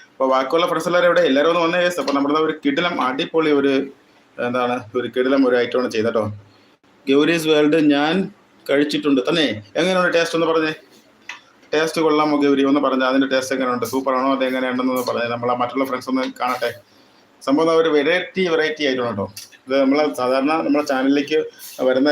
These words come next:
എല്ലാ ഫ്രണ്ട്സിനും അറിയാം, നമ്മൾ സാധാരണ എപ്പോഴും എന്താ പറയുക, വെറൈറ്റി ഐറ്റംസ് മാത്രമാണ് നമ്മൾ കൊണ്ടുവരുന്നത്. അപ്പൊ അതേപോലെ ഇതൊരു കിടിലം ഒരു വെറൈറ്റി ആണ് കേട്ടോ. ഓക്കെ,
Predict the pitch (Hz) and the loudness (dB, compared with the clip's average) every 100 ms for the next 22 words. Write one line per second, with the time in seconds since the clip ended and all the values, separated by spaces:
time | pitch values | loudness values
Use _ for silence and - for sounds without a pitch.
0 | 131 131 160 165 147 151 135 135 135 127 | 2 2 0 0 -2 0 0 0 0 0
1 | 135 135 127 120 127 135 123 120 131 135 | -2 -2 -2 0 -2 -2 -2 -2 -2 -4
2 | - - _ - 120 123 127 123 123 131 | -10 -20 _ -8 -4 -2 0 0 0 0
3 | 131 - 151 120 - 123 139 127 117 127 | -4 -2 -2 -2 -4 -8 -4 -2 -2 -2
4 | 127 127 127 127 113 127 135 110 110 165 | -2 -2 -4 -6 -6 -2 -2 -2 -4 -6
5 | 202 - - - 151 180 151 190 165 151 | -8 -18 -18 -4 -2 0 0 0 0 2
6 | 175 190 143 151 156 - 147 139 143 147 | 2 0 0 0 0 -2 -4 -4 -4 -6
7 | 135 131 123 123 127 - 110 101 101 - | -4 -2 0 -2 -4 -4 -4 -4 -8 -12
8 | - _ _ _ _ _ - 135 | -20 _ _ _ _ _ -4 0